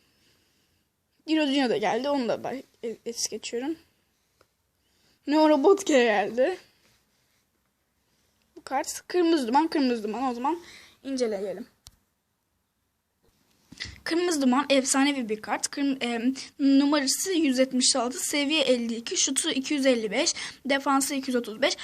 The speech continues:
hızı iki yüz otuz ve altı yüz yirmi beş bin T L birinci oyuna göre. Şok tabancası var kıyafet olarak, form olarak daha doğrusu.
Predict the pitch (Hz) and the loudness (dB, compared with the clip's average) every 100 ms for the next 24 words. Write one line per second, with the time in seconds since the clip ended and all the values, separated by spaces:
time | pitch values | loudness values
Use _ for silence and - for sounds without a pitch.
0 | - - 285 320 269 262 269 226 233 311 | -10 -2 0 0 0 0 0 0 -2 -4
1 | 339 339 - _ 269 262 285 262 262 262 | -2 -2 -2 _ -2 -2 0 2 4 4
2 | 247 262 - 226 208 - _ _ _ _ | 4 2 0 -6 -14 -16 _ _ _ _
3 | - 247 220 226 226 226 220 214 208 214 | -10 -8 -4 -4 -2 -4 -4 -4 -6 -2
4 | 269 339 - - - - - 330 330 - | 0 0 -2 -14 -14 -4 0 0 0 0
5 | 294 285 285 277 - 277 226 233 233 254 | 2 4 4 2 0 0 0 -2 -2 -4
6 | 214 226 226 226 202 240 269 285 262 214 | -4 -6 -8 -6 -4 -6 0 4 4 2
7 | 143 - - - 135 254 269 349 | -4 -6 -10 -8 -4 -4 -2 -2